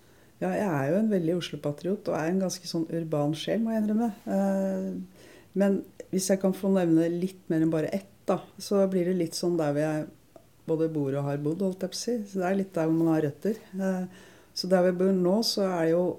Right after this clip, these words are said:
Stasjonsallmenningen, altså dette store åpne området i Bjørvika, ned mot, eh, hvor det er brygge og badeplass,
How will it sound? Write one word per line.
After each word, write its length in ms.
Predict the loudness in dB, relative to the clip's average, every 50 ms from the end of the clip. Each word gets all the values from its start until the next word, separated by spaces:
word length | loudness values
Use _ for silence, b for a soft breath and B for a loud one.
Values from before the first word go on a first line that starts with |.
| -8 -12
Stasjonsallmenningen, 1400 | -10 -8 -6 -6 -6 -6 -4 -2 0 0 0 0 -2 -2 0 0 2 2 2 2 2 2 2 2 2 2 2 0 -2 -4 -10 -6
altså 340 | -6 -6 -4 -2 -2 -2 -2 -4 B B B B B
dette 240 | -8 -6 -4 -2 -4
store 420 | -2 0 0 0 2 2 2 0
åpne 320 | 0 -2 -2 0 0 2
området 440 | 2 2 2 0 0 0 0 0 -2 -2 -6 -10 -14 _
i 120 | -4 -2 0
Bjørvika, 460 | 2 2 0 0 -2 -4 -4 -4 -4 -4 B B B B B B B B -2
ned 280 | 0 2 2 2 2
mot, 400 | 2 2 0 0 -2 -8 -6 -2
eh, 420 | 0 0 0 0 0 0 0 0 0
hvor 160 | 0 0 0 0
det 60 | 0
er 120 | 0 0 -2
brygge 480 | 0 0 0 -2 -2 -2 -2 -2 -2 -2 -4
og 260 | -4 -6 -6 -6 -6 -6
badeplass, 520 | -6 -6 -6 -8 -8 -6 -6 -4 -4 -4